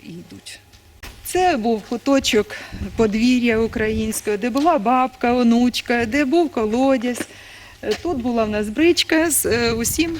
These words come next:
е, реманентом сільськогосподарським. Е, буяли квітники, і ми їх ще зробимо. У нас багато троянд тут, багато багаторічників.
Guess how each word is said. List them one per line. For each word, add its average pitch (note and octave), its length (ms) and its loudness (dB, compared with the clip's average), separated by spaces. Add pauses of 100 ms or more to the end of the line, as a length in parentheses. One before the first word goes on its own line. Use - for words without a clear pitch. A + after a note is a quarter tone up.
(140)
е, - 40 -12 (800)
реманентом B3+ 720 -2
сільськогосподарським. A#3+ 1160 -6 (760)
Е, G3 260 -8 (200)
буяли D4 580 4
квітники, B3+ 720 -2 (440)
і B3 100 0
ми C4 160 6
їх C#4 140 -2
ще C4+ 200 -4
зробимо. G3 640 -6 (240)
У A#3 40 -4
нас C#4 180 -2
багато C#4 420 -2
троянд A#3 600 -6 (160)
тут, F#3 400 -12
багато B3+ 340 0
багаторічників. A3 960 -4